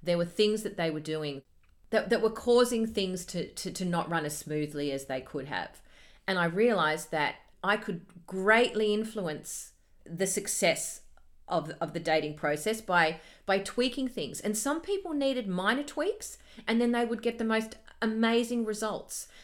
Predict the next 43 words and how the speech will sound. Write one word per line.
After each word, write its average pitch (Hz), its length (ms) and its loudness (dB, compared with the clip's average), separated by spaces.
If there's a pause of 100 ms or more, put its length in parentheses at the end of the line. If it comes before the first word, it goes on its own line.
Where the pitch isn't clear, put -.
(140)
And, 202 380 0 (400)
you 226 80 0
know, 196 80 2
it 214 200 -2
would 226 120 -2
be 240 100 2
the 220 80 2
difference 254 480 0
between 208 420 -4
being 202 220 -2
single 233 400 0
and 202 100 -2
being 214 200 0
in 208 80 0
a 202 80 0
relationship. 214 720 -2 (500)
Um, 190 460 0 (160)
and 226 140 4
other 269 160 4
people 370 320 -2
needed 294 280 2
a 262 60 2
lot 240 240 0
more 226 200 2
work, 170 540 -2
and 196 160 -2
they 202 120 0
needed 220 380 0
to 220 120 -4
really 202 640 0 (220)
learn 208 400 2
about 196 340 0
some 202 160 -4
of 190 60 -4
the 185 80 -6
basics, 185 640 -2
the 170 100 -8
do's 190 320 0
and 170 140 -4
don'ts, 160 500 -2
the, 151 360 -2 (220)
you 160 140 -8
know, 139 260 -6